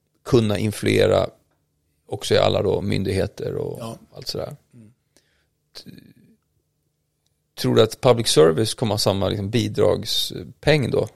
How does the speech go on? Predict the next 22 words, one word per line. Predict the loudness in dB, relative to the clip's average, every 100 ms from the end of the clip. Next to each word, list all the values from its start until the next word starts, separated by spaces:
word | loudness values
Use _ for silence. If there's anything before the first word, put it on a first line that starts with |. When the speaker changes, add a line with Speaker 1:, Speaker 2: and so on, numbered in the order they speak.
| _ _ _ _ _ _ _ -6
Speaker 2:
Eh, | -4
ja, | -4 -2 -2 2 4 6 6 8 6
jag | 4
tror | 2 0
förhållandet | 0 2 4 6 4 2
till | -2
public | 0 0 0 2
service | 4 2 2 -2 -2
är |
ändå | -2 -2
ganska, | -2 -2 -4 -4 -6 -8 -12 _ _ _ _ _ _ -18 -6
synen | 0 2 2 0 -2
på | -2
public | -2 -4 -4
service | -4 -4 -4 -4
är |
ändå | -4 -4
splittrad | -6 -8 -12 -14 -6 -2 0 -2
inom | -8 -8 -8 -10 -14 -20 -20 _ _
högern | -12 -10 -8 -8 -8
i |
allmänhet. | -8 -8 -10 -10 -10 -10 -12 -16